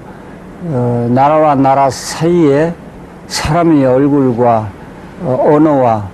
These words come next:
모든 것이 피부색이 다르듯이 어쩔 수 없이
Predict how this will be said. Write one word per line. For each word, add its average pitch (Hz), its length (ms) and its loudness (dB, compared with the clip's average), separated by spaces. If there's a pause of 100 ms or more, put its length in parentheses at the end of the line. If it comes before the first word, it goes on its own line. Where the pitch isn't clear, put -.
(360)
모든 131 600 0
것이 120 420 -2 (440)
피부색이 139 640 -2 (360)
다르듯이 135 720 -4 (560)
어쩔 190 320 0
수 175 160 -2
없이 175 420 -2